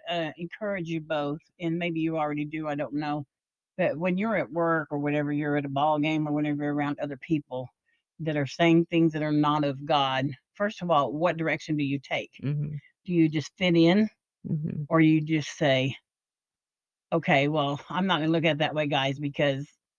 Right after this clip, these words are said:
Speaker 1: I, God, that's not, not what God's telling me," but this, do you share God with them or you just fit in with them?
Speaker 2: Mm-hmm, mm-hmm.
Speaker 1: And that's what I'm gonna encourage you to do this week, and our listeners. If you're,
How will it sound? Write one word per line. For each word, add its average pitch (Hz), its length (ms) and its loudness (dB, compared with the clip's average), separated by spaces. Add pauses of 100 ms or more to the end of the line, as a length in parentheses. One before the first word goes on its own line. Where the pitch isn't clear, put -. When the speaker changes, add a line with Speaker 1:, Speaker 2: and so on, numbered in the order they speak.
Speaker 1:
I, 151 260 -2 (320)
God, 151 420 2
that's 151 220 -2
not, 143 180 -2
not 151 260 2
what 143 120 -4
God's 143 240 -4
telling 147 340 2
me," 135 100 0
but 135 160 -4
this, 143 160 -6 (340)
do 226 80 2
you 214 120 6
share 240 580 6 (160)
God 190 300 4
with 190 180 -2
them 180 320 2
or 175 100 2
you 160 120 6
just 151 280 -4
fit 151 180 -2
in 151 200 2
with 135 160 -2
them? 151 520 -2 (220)
Speaker 2:
Mm-hmm, 170 40 -4
mm-hmm. 156 280 -2
Speaker 1:
And 180 100 0
that's 196 240 4
what 208 100 2
I'm 170 140 4
gonna 165 140 4
encourage 160 400 2
you 156 100 0
to 147 60 -2
do 151 180 2
this 143 160 -2
week, 151 180 -4
and 147 140 2
our 147 120 2
listeners. 139 500 -4
If 165 160 -6
you're, 190 200 -2